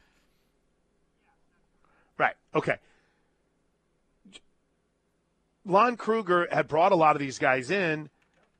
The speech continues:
and there wasn't, like, this hold on the university, right? There wasn't this, "Man, I've had so much success here, I want to stay here." I feel like that's an unfair comparison because,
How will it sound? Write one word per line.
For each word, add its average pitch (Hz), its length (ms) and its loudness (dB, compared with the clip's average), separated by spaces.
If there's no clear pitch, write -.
and 156 560 2
there 175 200 0
wasn't, 185 400 0
like, 170 260 0
this 156 440 -2
hold 196 480 0
on 180 160 2
the 156 80 -2
university, 160 600 0
right? 151 360 -2
There 143 120 0
wasn't 180 400 6
this, 165 260 0
"Man, 160 180 -2
I've 147 140 -2
had 151 160 -2
so 160 100 -6
much 147 140 -8
success - 520 -6
here, 185 160 -2
I 160 60 0
want 135 180 -6
to - 60 -14
stay 180 360 -2
here." 170 340 -2
I 185 80 4
feel 285 260 -4
like 220 180 4
that's 175 280 -2
an 151 80 -10
unfair 156 340 -2
comparison 170 640 -4
because, 147 480 -4